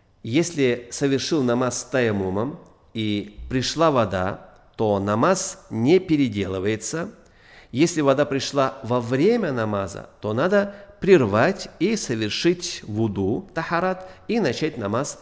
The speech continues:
заново. Второе. В ситуации, когда не успеваешь совершить вуду, чтобы попасть на джаназа намаз или на праздничные намазы, например, из-за очереди в туалет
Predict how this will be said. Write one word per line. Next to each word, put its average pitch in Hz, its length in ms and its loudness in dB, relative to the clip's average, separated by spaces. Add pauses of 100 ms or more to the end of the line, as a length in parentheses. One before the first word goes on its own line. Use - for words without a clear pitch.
(120)
заново. 101 560 -6 (1800)
Второе. 131 480 2 (600)
В - 80 -10
ситуации, 180 760 2 (260)
когда 135 240 4
не 151 100 6
успеваешь 156 560 4
совершить 139 680 -2
вуду, 117 800 0
чтобы 127 320 0
попасть 127 560 -4
на 120 440 0
джаназа 107 540 -2
намаз 131 560 -2 (300)
или 117 420 -2
на 151 120 -2
праздничные 104 840 -4
намазы, 120 600 0 (420)
например, 117 500 0 (340)
из-за 120 260 2
очереди 117 500 0
в - 100 -12
туалет 104 760 -2